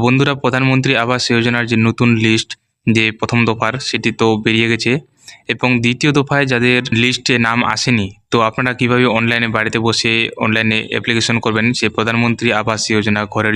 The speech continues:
জন্য? এখন কিন্তু মোবাইল দিয়ে আপনারা বাড়িতে বসে প্রধানমন্ত্রী আবাস যোজনার জন্য রেজিস্টার করতে পারবেন, অনলাইন আবেদন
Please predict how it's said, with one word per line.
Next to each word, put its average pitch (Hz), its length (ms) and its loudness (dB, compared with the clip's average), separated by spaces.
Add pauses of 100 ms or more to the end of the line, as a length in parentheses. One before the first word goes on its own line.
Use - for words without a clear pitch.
জন্য? 107 160 2 (540)
এখন 131 220 0
কিন্তু 139 200 2 (600)
মোবাইল 120 280 2
দিয়ে 127 160 2
আপনারা 117 240 -2
বাড়িতে 110 200 -2 (100)
বসে 110 240 0
প্রধানমন্ত্রী 113 440 0 (100)
আবাস 107 180 -4 (120)
যোজনার 107 360 0
জন্য 107 200 2 (320)
রেজিস্টার 113 420 2 (100)
করতে 131 220 -2
পারবেন, 117 220 -4 (120)
অনলাইন 113 300 0
আবেদন 113 200 -2